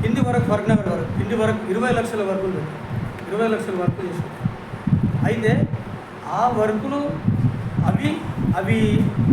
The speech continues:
చేసిన తర్వాత కాంగ్రెస్ వాళ్ళు ఒక రోడ్ వేయలేదు ఇప్పటివరకు ఫరూక్ నగర్ మాకు తెలిసేది. మా వార్డులో అయితే ఎప్పుడు కూడా ఒక రోడ్ కూడా వేయలేదు. అయితే గతంలో, ఆ, అది తెలుగుదేశం పార్టీలో ఇది మన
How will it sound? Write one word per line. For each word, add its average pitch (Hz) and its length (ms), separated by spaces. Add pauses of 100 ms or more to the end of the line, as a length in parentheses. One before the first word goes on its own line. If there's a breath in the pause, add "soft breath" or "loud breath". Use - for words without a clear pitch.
(160)
చేసిన - 240
తర్వాత 208 440 (520)
కాంగ్రెస్ 269 480
వాళ్ళు 254 120
ఒక 220 200
రోడ్ 214 160
వేయలేదు 185 200
ఇప్పటివరకు 160 540
ఫరూక్ - 220
నగర్ - 220
మాకు 247 200
తెలిసేది. 220 360 (300)
మా 190 100
వార్డులో 226 280
అయితే 240 160
ఎప్పుడు 226 280
కూడా 226 120 (480)
ఒక 208 80
రోడ్ 214 120
కూడా 233 180
వేయలేదు. 175 220 (1500)
అయితే 220 180
గతంలో, 247 420 (720)
ఆ, 180 380 (720)
అది 165 280 (140)
తెలుగుదేశం 226 840
పార్టీలో 196 500 (540)
ఇది - 160
మన - 340